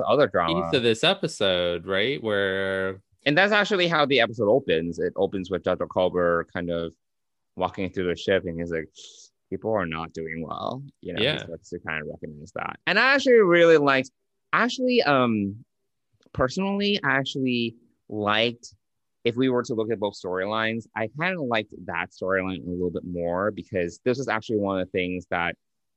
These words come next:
Speaker 1: I was looking forward to them exploring this season,
Speaker 2: Right.
Speaker 1: which is the emotional consequences of them, you know, jumping to the future where everyone and everything that they've known before is different,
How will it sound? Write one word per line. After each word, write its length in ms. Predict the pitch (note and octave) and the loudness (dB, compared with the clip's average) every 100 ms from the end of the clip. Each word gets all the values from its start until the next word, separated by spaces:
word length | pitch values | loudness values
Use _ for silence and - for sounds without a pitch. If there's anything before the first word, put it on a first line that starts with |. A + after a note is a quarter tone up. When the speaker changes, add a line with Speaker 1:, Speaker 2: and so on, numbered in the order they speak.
| - | -4
Speaker 1:
I 120 | F#2+ | 0
was 400 | F#2 F2+ F2 - | 2 0 -2 -8
looking 240 | F#2 F#2+ F2+ | -12 -10 -6
forward 320 | F2 F2 E2+ | -4 -4 -6
to 180 | - E2+ | -10 -6
them 180 | E2+ | -4
exploring 500 | E2 - - E2+ E2 | -6 -8 -6 -4 -4
this 160 | E2+ - | -8 -8
season, 360 | G#2+ F2+ E2 F2 _ _ _ - | -10 -8 -10 -14 _ _ _ -14
Speaker 2:
Right. 200 | F#2 G2 | -8 -4
Speaker 1:
which 180 | F#2+ - | -4 -4
is 360 | F#2+ F#2 F2+ | -2 -2 -4
the 360 | - F#2+ F#2 F#2 - | -6 -6 -4 -6 -6
emotional 800 | G2 F#2+ F#2 - G2 F2+ F2 | -4 -4 -4 -8 -6 -4 -4
consequences 920 | F2 - F#2 F2+ - F2+ - F2 E2 - | -6 -6 -8 -8 -8 -8 -8 -8 -8 -10
of 220 | E2 E2 | -12 -8
them, 560 | F2 E2+ E2+ E2+ F2 - _ | -6 -4 -4 -8 -10 -14 _
you 120 | G2 | -6
know, 80 | F2 | -6
jumping 500 | E2+ G2 E2+ F#2 E2+ - - | -2 -4 -4 -6 -8 -10 -10
to 440 | E2+ E2 E2 E2 _ _ _ _ _ | -6 -6 -6 -10 _ _ _ _ _
the 60 | F#2+ | -10
future 540 | - F#2 - E2 F#2 C3 _ - | -6 -6 -4 -4 -4 -10 _ -6
where 520 | F#2 E2+ E2+ E2 F2+ - | -2 0 2 0 -4 -6
everyone 720 | G2 F2+ F2+ F2+ E2+ E2+ E2+ | -4 -2 -2 -2 -2 -4 -6
and 160 | E2+ E2+ | -6 -6
everything 380 | D#2+ D#2 D#2 D#2+ | -8 -8 -10 -12
that 120 | D2+ | -12
they've 140 | E2 D#2 | -12 -14
known 180 | D#2 D#2+ | -12 -14
before 400 | - - - - | -12 -10 -8 -10
is 80 | |
different, 440 | - D2 D#2 F2 | -12 -12 -10 -14